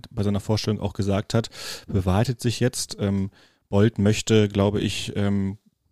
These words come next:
keine Ausreden sozusagen, äh, bei seinen, ähm, Mitarbeitern,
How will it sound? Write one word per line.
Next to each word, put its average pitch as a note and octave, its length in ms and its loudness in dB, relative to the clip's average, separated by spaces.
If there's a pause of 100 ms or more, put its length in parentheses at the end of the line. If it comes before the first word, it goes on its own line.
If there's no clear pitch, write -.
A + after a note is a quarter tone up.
(260)
keine A2+ 320 0
Ausreden C3+ 680 -2
sozusagen, B2 680 -2
äh, A#2 180 0
bei A2+ 120 4
seinen, A2+ 420 2
ähm, A2 640 0
Mitarbeitern, A#2 800 2